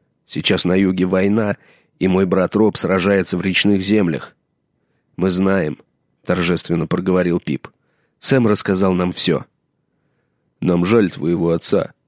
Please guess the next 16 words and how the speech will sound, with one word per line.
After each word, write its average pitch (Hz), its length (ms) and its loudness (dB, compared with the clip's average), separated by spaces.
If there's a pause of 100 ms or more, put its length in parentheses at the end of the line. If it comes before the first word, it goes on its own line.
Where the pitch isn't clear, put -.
(140)
произнес 82 440 0
Грен. 90 320 -2 (460)
"Но 104 140 4
это 135 200 2
ничего 110 360 2
не 101 100 2
значит. 92 420 -2 (520)
Ты 98 100 2
дал 92 220 2
клятву 110 540 0
и 85 200 -2
теперь 127 380 0
не 143 100 4
можешь 110 380 4
уехать 104 400 0
отсюда, 90 400 -2